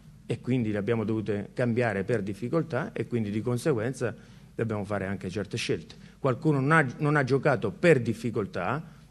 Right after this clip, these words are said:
e quindi certamente dobbiamo, eh, poi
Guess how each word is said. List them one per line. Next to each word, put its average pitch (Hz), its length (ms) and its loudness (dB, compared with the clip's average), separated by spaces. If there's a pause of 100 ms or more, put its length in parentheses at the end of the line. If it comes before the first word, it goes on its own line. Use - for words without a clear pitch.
e 165 160 4
quindi 135 340 2
certamente 113 600 0
dobbiamo, 101 640 -2 (260)
eh, 87 840 -8
poi 98 600 -2